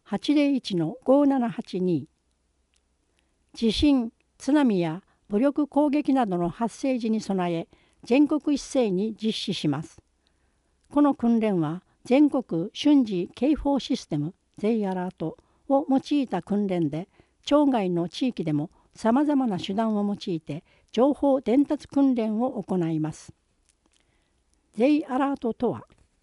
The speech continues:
地震、津波や武力攻撃などの緊急情報を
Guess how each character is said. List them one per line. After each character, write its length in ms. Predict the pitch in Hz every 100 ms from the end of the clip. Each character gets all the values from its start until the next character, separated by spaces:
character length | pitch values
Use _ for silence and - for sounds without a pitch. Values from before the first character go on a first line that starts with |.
| _ _ _ _ _
地 160 | - 240
震、 400 | - 294 247 - - _ -
津 140 | 285
波 260 | 294 240 170
や 240 | 151 190 _
武 100 | 202
力 300 | 277 269 285
攻 220 | - 285
撃 220 | 277 285 247
な 140 | 185
ど 100 | 175
の 200 | 160 170 -
緊 240 | - 294 277
急 220 | 294 285
情 240 | 220 240
報 400 | - 214 202 180
を 120 | 208